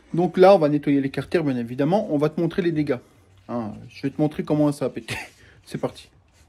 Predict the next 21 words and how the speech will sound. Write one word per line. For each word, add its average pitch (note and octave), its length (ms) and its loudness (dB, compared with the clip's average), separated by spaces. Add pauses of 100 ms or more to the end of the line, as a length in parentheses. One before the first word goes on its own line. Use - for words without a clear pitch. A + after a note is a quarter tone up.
(240)
Donc, G#3+ 500 -4
pour D#3 180 -14
rappel, F#3 380 -2
moteur F3 440 -6
M E3+ 220 -6
six - 480 -14
full - 300 -8
origine, D3+ 360 -6
hein. B2 120 -14 (1120)
Donc, D3 160 -8 (240)
voilà. C4 260 -6 (880)
Voilà. A2 240 -16 (800)
Ça, F#3+ 220 -6
c'est D#3 160 -12
le C#3 140 -4
bout C#3+ 160 -10
du C#3+ 80 -14
vibroquin, C3+ 440 -10
c'est B2+ 120 -16
la A#2+ 80 -16
soie. E3+ 260 -14